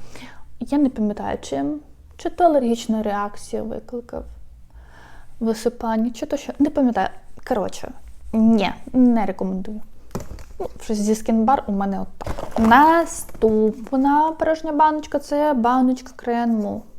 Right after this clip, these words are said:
для рук від Хан. Боже, це божественний. Це такий аромат кокосу. Просто,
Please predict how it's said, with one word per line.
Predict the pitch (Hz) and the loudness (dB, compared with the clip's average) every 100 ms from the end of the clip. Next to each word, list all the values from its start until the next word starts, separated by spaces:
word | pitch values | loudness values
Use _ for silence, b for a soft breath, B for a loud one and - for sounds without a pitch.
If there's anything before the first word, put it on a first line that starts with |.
| - - | -16 -8
для | 233 226 220 | -2 0 2
рук | 226 294 320 | 2 0 0
від | 226 220 | -2 0
Хан. | 254 277 285 | -4 -4 -2
Боже, | 240 226 233 | -2 -4 -6
це | - 330 | -6 -4
божественний. | 320 262 226 220 220 240 233 247 | -2 0 -2 -4 -6 -6 -4 -4
Це | - | -6
такий | 359 - - 349 | -14 -14 -4 0
аромат | 285 285 285 285 - B B B B - | 2 2 -2 -4 -12 B B B B -10
кокосу. | 294 - 320 330 - 233 - B B B B B - | -10 -2 2 2 0 -6 -6 B B B B B -10
Просто, | - 254 - - | 0 0 0 -6